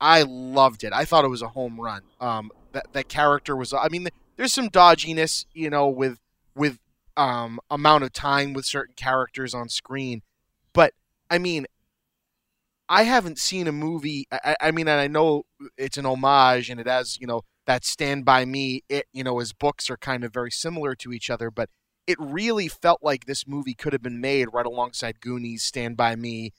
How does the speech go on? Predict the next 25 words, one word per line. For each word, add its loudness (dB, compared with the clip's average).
um, -2
even -6
a -4
bit -4
of, -2
like, -2
Sandlot, 0
stuff -8
like -6
that. -2
It -18
had 0
that 0
timeless -4
nostalgia 4
thing -6
that, -2
even -2
though 6
I 8
love 0
Stranger -6
Things -6
a 0
lot, 0